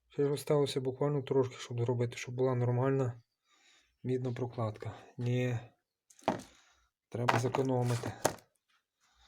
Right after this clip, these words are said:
Будемо відправляти назад цю прокладочку. Вона не підходить. Буду ставити назад цю. Оце, що вона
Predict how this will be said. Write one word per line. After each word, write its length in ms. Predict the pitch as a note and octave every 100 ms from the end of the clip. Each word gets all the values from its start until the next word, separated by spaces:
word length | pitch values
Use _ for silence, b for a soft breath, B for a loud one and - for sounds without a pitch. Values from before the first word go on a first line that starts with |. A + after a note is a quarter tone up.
| b b b b
Будемо 340 | B2+ C3 C3+ C3
відправляти 580 | B2 - B2 B2+ B2+ B2
назад 340 | A#2+ B2 A#2
цю 100 | - _
прокладочку. 680 | - - A#2 A2+ A2+ - A2 - _ _ _ _ _ b b b b b b _
Вона 220 | B2+ C3 B2+
не 240 | A#2 C3
підходить. 960 | C#3+ B2+ - - A#2+ A2 G#2 - - _ - _ _ _ _ _ _ _ _ _ _ b b b b b b b -
Буду 280 | C3+ D3 C3+
ставити 460 | B2 C3+ C3 B2+ B2
назад 360 | A#2+ A#2 B2
цю. 300 | A#2+ - G#2+ G#2 b b b b b _ _ _ C3
Оце, 220 | B2 D3
що 140 | B2
вона 320 | C3+ C3+ C3